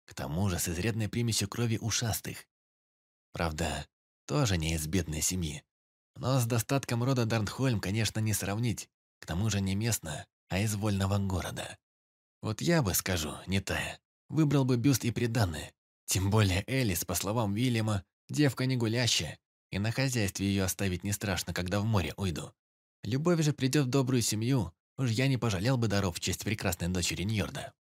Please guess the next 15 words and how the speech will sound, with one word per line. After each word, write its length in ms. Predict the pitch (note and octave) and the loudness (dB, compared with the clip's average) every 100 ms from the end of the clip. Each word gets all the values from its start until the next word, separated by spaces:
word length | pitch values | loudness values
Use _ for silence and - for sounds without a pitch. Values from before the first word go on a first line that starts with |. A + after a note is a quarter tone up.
| _ _ _ - | _ _ _ -4
Но 360 | G#2 D3 D3+ C3 F#2 | 0 4 6 4 4
это 320 | G2+ D3 - | 4 4 4
я. 340 | G2 D#2 D#2 - - _ _ _ _ | 0 0 -4 -6 -14 _ _ _ _
А 160 | - E2+ | -6 -2
Уильям 460 | A#2+ D#3 C#3+ C3 | 2 4 4 4
собирался 600 | A2+ - D2+ G2+ B2 - F#2+ | 2 0 -2 -2 -2 -2 -4
бросить 380 | F2 A#2+ A2+ - | -2 -2 -2 -2
свое 240 | G#2 F#2 | -2 -2
пылкое 420 | - A2 - D#2 | -2 -4 -4 -4
сердце 400 | - B2 A#2+ A2 | -2 -2 -2 -4
к 80 | - | -4
ногам 320 | F2 G#2+ A#2+ | -2 0 0
возлюбленной, 680 | A2+ F2 A2 G#2+ - D2+ - _ _ | 0 0 -2 -2 -4 -10 -16 _ _
дабы 220 | - C#2+ | -10 -8
та, 320 | - G2+ E2 | -4 -2 -2